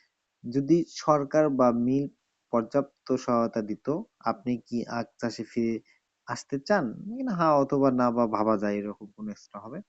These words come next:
তা আখ চাষের পুনর্জীবিত করতে আপনার পরামর্শ, একটা নোট লিখে নিতে পারেন। এভাবে আপনার গবেষণার প্রশ্নমালাটা তৈরি, আমি একটা নমুনা দিয়েছি আপনাদের,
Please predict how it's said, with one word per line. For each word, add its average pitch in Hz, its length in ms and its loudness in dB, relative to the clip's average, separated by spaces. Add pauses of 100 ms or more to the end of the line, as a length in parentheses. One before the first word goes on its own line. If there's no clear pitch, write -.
(360)
তা - 140 -8
আখ 110 180 0
চাষের 117 340 -6 (440)
পুনর্জীবিত 123 680 0 (500)
করতে 123 280 -2
আপনার 110 260 -2
পরামর্শ, 104 500 -4 (200)
একটা - 180 -10
নোট 104 280 -6 (180)
লিখে 110 300 -8
নিতে 98 180 -10
পারেন। 95 260 -10 (460)
এভাবে 165 380 0
আপনার 143 340 0 (480)
গবেষণার 127 520 2
প্রশ্নমালাটা 117 800 -4
তৈরি, 110 300 -4
আমি 117 160 -8
একটা 120 140 -8
নমুনা 117 400 -2
দিয়েছি 107 360 -4
আপনাদের, 104 360 -6